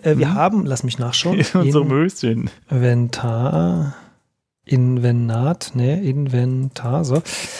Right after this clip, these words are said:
Speaker 1: Äh, ein Buch, ein
Speaker 2: Mhm.
Speaker 1: Strauß und eine Handvoll Beeren.
Speaker 2: Ja, so.
Speaker 1: Welche ungenießbar sind.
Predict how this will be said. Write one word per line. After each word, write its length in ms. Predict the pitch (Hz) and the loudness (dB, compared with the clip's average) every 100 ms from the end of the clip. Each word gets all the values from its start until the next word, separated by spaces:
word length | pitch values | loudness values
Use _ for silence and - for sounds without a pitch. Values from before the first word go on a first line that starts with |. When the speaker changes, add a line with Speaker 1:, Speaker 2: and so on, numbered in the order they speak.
| - - - | -16 -18 0
Speaker 1:
Äh, 220 | 143 139 | 4 4
ein 220 | 139 123 | 2 -2
Buch, 400 | 123 143 233 - - | 0 -2 0 -4 -2
ein 120 | 120 | 0
Speaker 2:
Mhm. 20 | |
Speaker 1:
Strauß 760 | 123 104 120 180 - - - _ _ _ _ _ | 2 2 2 0 0 -2 -4 _ _ _ _ _
und 320 | - 165 - | -2 -2 0
eine 240 | 135 120 - | -2 -2 -2
Handvoll 320 | 123 - 175 | -8 -4 -4
Beeren. 460 | 156 143 135 - 101 - _ _ _ _ _ _ _ _ _ _ _ - | -2 0 0 -2 -8 -10 _ _ _ _ _ _ _ _ _ _ _ -4
Speaker 2:
Ja, 760 | 107 107 101 98 95 95 95 101 - - | 0 2 2 2 0 -2 -4 -8 -18 -6
so. 320 | 107 104 101 | 0 2 2
Speaker 1:
Welche 440 | 131 175 - 214 | 2 0 2 0
ungenießbar 600 | 202 156 156 170 190 - 110 | -2 -4 -2 -2 -4 -4 -8
sind. 320 | - _ | -8 _